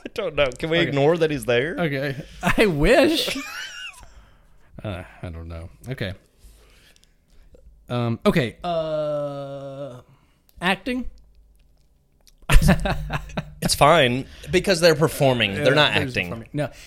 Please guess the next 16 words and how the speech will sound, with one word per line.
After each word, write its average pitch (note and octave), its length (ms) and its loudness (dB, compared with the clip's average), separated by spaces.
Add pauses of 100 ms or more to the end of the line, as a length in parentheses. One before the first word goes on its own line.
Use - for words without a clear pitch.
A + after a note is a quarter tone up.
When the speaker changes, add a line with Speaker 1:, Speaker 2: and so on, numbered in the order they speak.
Speaker 1:
Yeah. B2 200 8
Speaker 2:
Yeah. - 80 0
Now, G#3 220 2
I F#3 120 2
will A3 180 2
say, F#3+ 300 -2
so - 120 2
we've F#3+ 180 2
watched E3+ 240 -2
several C3+ 340 -4
dance G#2+ 260 -6
videos A2 300 -2
to A#2 60 -4
this G#2 140 -8
point G2+ 220 -10
now. A#2+ 220 -6